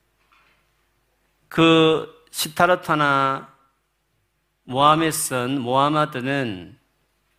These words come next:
우리로 본다면 선생과 같아요. 스승이죠. 옳은 길을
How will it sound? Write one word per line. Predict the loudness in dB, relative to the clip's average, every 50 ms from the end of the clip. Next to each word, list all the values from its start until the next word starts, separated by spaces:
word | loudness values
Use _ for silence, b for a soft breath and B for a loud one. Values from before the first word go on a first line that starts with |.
| _ _ _ _ _ _ _
우리로 | 0 0 4 4 4 4
본다면 | 2 2 2 2 2 2 0 -2 -4 -4 -6 -8 -10 -16 _ _
선생과 | _ -6 -2 -2 0 -2 0 0 0 0 0 -2
같아요. | -2 -4 -10 -10 -16 -16 -16 -16 -18 -20 _ _ _ _ _ _
스승이죠. | -8 -6 -2 0 0 0 2 0 0 0 0 -4 -6 -4 -6 -8 -8 -8 -12 -20 _ _ _ _ _ _ _ _ _ _ _
옳은 | 2 2 4 4 4
길을 | 2 2 2 2 2 2 0 -2 -6